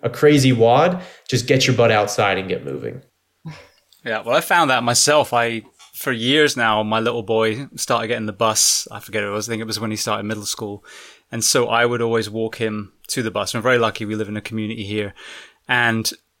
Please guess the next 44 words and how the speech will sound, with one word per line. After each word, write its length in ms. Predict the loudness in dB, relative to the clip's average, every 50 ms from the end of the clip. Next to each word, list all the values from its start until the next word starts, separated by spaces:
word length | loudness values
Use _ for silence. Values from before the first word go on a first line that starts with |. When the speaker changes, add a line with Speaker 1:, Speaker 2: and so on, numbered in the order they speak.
| _ _ _ _ _ _ _
Speaker 2:
now 340 | -2 0 2 4 4 2
he's 220 | 2 2 0 -2 -2
fourteen, 680 | -2 -2 -2 -2 -2 -2 -4 -4 -4 -4 -8 -12 -16 _ _ _ -6
totally 400 | -2 0 0 0 0 -2 -2 -2
capable 320 | -2 -2 -2 -2 -4 -6
of 80 | -4 -4
walking 240 | -6 -6 -8 -10
to 80 | -8 -6
the 100 | -6 -2
bus 240 | -2 -2 -2 -2 -4
on 80 | -4
his 160 | -4 -2 0 0
own. 380 | 0 0 -2 -6 -10 -12 -4 -2
But 180 | -2 -2 0 0
that 240 | 2 2 2 0
routine 500 | -2 -4 -4 -2 -2 -2 -2 -2 -2 -2
is 100 | 0 0
so 160 | 0 0 0 0
important 420 | -2 -2 -2 -2 -2 -2 -6 -8
for 120 | -8 -8
me 160 | -8 -8 -8 -8
too. 200 | -8 -6 -4 -4
I 120 | -4 -4
get 140 | -4 -4 -6
to 100 | -6 -8
converse 420 | -8 -8 -4 0 0 0 0 0
with 120 | -4 -4 -4
him. 300 | -2 -2 0 0 -2 -2
I 80 | -4
get 320 | -2 -2 -2 -2 -2 -2 -2
sunlight 520 | -2 0 0 0 -2 0 0 0 0 0
on 120 | -2 -4
my, 360 | -2 0 0 0 0 -2 -4 -6
my 180 | -8 -6 -6 -4
retina 460 | -2 0 0 0 0 0 0 0 0 -2
to 120 | -4 -4
kind 160 | -4 -4 -4
of 180 | -4 -6 -6 -4
set 280 | -2 0 0 0 0
my, 320 | 0 -2 0 0 0 -2 -4 -6
you 80 | -8
know, 140 | -6 -6 -6
circadian 600 | -6 -6 -6 -6 -4 -2 -2 0 0 -2 0 0
rhythm. 340 | 2 2 2 2 0 0 -4